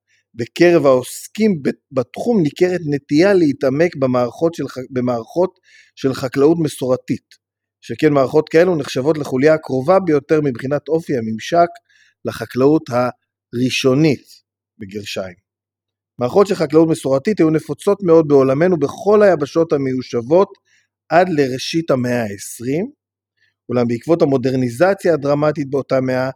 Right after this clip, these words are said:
התפתחות מערכות התחבורה הבינלאומיות והגלובליזציה בעשורים האחרונים, מערכות החקלאות המסורתית הולכות ומתנוונות באזורים שונים בעולם, וכיום בלתי אפשרי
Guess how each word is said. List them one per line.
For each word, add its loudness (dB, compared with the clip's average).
התפתחות -4
מערכות 2
התחבורה 0
הבינלאומיות 0
והגלובליזציה 0
בעשורים -4
האחרונים, 0
מערכות 0
החקלאות 0
המסורתית -4
הולכות -4
ומתנוונות 0
באזורים 0
שונים -4
בעולם, 2
וכיום 2
בלתי 0
אפשרי 2